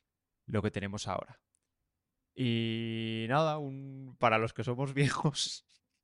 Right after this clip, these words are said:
pues es un poco de pena porque es,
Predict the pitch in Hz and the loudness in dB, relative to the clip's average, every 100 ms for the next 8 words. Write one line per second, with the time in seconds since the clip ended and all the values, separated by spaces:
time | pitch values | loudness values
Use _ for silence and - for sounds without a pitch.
0 | _ _ _ _ _ _ - 196 202 180 | _ _ _ _ _ _ -12 -10 -10 -14
1 | 165 _ _ _ _ _ 120 113 107 107 | -20 _ _ _ _ _ 2 4 4 2
2 | 104 104 104 104 104 101 101 101 - - | 0 -2 -2 -2 -2 -2 -4 -4 -6 -8
3 | - - 127 - - - 127 - - - | -10 -14 -20 -20 -18 -16 -16 -16 -18 -16
4 | 110 120 - 113 107 127 127 139 123 98 | 0 2 4 2 4 2 2 -2 -4 -6
5 | 90 - - | -10 -12 -18